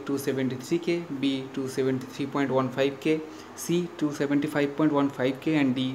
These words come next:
two seventy K. The answer is two seventy-three point one five Kelvin. Next, centigrade and Fahrenheit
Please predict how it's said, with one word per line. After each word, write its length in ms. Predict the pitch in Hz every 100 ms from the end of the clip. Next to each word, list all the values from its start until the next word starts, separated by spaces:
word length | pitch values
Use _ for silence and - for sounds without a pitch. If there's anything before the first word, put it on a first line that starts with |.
| 131
two 160 | 147
seventy 400 | 147 131 131 127
K. 260 | 135 143 120 - - - - - -
The 80 | 135
answer 200 | 131 131
is 340 | 151 151 - - - - - -
two 100 | 175
seventy-three 640 | - 151 143 143 143 151 160
point 300 | 139 135 123 135
one 100 | 147
five 320 | 143 131 123 120 - -
Kelvin. 500 | 123 117 123 117 117 - - - - - - - - - - - - - - - - - - -
Next, 220 | 156 156
centigrade 580 | - 151 156 170 180 175
and 160 | 160
Fahrenheit 580 | 151 139 147 160 156 -